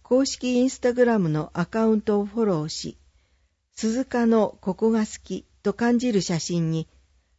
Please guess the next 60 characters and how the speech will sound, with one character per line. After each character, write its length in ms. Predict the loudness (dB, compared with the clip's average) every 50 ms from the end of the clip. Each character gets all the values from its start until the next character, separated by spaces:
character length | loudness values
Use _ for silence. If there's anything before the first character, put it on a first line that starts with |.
| _ _
ハ 140 | _ -4
ッ 40 | -2
シ 180 | -2 -2 -4 -4
ュ 40 | -2
タ 180 | -2 -2 0
グ 240 | 0 0 -2 -4 -6 _ _ _ _ _ _ _ _
最 320 | -4 0 0 0 0 -2
高 320 | -4 _ 4 6 6 6
に 180 | 6 4 0 0
住 180 | 0 0 0 2
み 120 | 4 4
や 160 | 2 2 0
す 120 | -2 0 2
い 140 | 2 2
街 300 | 2 2 -2 -4 -6 -12
鈴 320 | -12 -10 -8 -8 -6 -6 -8
鹿 260 | -6 -6 -8 -8 -8 _ _ _ -6
を 120 | -6 -6
つ 120 | -6 -8
け 140 | -8 -8 -8
て、 260 | -6 -6 -6 -6 -6 -10 _ _ _ _ _ _ _ _ _ _ _
六 240 | -4 -4 -2 0 2
月 320 | 2 2 2 0 -4 -6 -4
十 260 | -2 0 2 2 4
六 240 | 2 2 2 2 2
日 420 | 2 2 0 0 -2 -4 -4 -4 -4
日 320 | -2 -2 -2 -2 -4 -2 0
曜 180 | 2 2 2
日 120 | 2 2 0
ま 160 | 0 -2 -2
で 120 | -2 -4
に 180 | -4 -4 -6 -6
投 240 | -4 -4 -4 -4 -4
稿 240 | -4 -4 -4 -4 -4
し 80 | -4
て 100 | -6 -8
く 120 | -8 -6 -8
だ 120 | -8 -8
さ 180 | -8 -8 -8 -10
い。 100 | -10 -12 _ _ _ _ _ _ _ _ _ _ _ _ _ _ _ _ _ _ _ _ _
投 200 | 4 4 4 4
稿 280 | 2 2 4 4 6 4
い 80 | 4
た 160 | 2 2 2
だ 100 | 4 2
い 80 | 2 0
た 140 | -2 -4 -4
方 260 | -4 -2 0 0 2
の 120 | 2 2
中 260 | 2 0 -2 -4 -8 -6
か 160 | -6 -6 -6
ら、 140 | -6 -8 -10 _ _ _ _ _ -4
抽 220 | -2 -2 -2 0
選 300 | 0 0 2 2 4 4
で 280 | 4 2 2 0 -4 _ _ -2
五 140 | 2 2
人 240 | 4 4 4 4 2
の 120 | 2 2 0
方 280 | -4 -6 -6 -6 -6
に、 200 | -6 -6 -8 -10